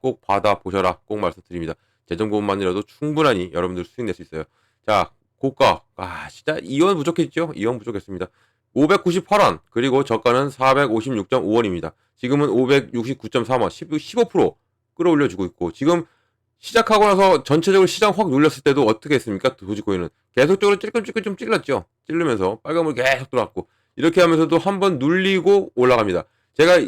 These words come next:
지난 영상에서 뭐라고 했죠? 장중에 조정이 되고 조정을 받고 올라가는 거예요. 장중에 조정을 받고 올라간다? 이것은 뭐 조정 앞으로 없다는 얘기죠. 없고 그냥 시-,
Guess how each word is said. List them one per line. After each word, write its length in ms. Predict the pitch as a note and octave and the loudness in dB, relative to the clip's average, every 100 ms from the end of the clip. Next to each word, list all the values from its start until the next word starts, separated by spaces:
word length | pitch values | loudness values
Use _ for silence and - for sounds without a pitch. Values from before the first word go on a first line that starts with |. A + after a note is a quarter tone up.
| - _ | -4 _
지난 200 | - F3+ | -2 0
영상에서 300 | E3+ D#3+ E3 | 2 4 2
뭐라고 260 | D3 A#2+ A#2+ | 4 4 4
했죠? 300 | G#2+ D#3 E3 _ _ _ | 2 0 0 _ _ _
장중에 540 | B2 E3+ F#3 G3 G3+ | 0 0 0 2 0
조정이 440 | - D3+ E3 F#3+ | 2 0 4 4
되고 460 | D#3 C#3 D3+ A#2 - - | 4 4 2 0 -4 -10
조정을 460 | - C#3 E3 F3+ E3+ | -4 0 4 2 0
받고 260 | - - | -6 0
올라가는 380 | F#3+ F3 C3+ A2+ | 4 6 6 4
거예요. 240 | F#2 E2 D#2 _ - | 2 -2 -6 _ -4
장중에 300 | C3 D#3 F3 | -2 0 -2
조정을 280 | C#3 C#3 E3 | 0 2 2
받고 180 | D#3+ C#3+ | 2 2
올라간다? 500 | A#2+ G#2+ G#2+ D3 - - | 4 2 2 0 -2 -10
이것은 440 | G2+ A2+ C3 C#3 - _ _ - | -4 -4 -4 -8 -12 _ _ -4
뭐 240 | F#2 F2 - _ _ | -4 -4 -10 _ _
조정 500 | - B2+ D#3 C3+ A2 - | -6 0 0 0 -8 -8
앞으로 420 | A2 - E3+ - | -8 0 0 2
없다는 380 | - D#3+ F#3+ G3 | 0 2 2 2
얘기죠. 280 | F3 G#2 A#2 | 2 2 2
없고 480 | D3 F2 G2+ - F3 | 2 0 -4 2 2
그냥 260 | D3 E3 - _ _ _ | 4 0 -2 _ _ _
시-, 180 | - | -20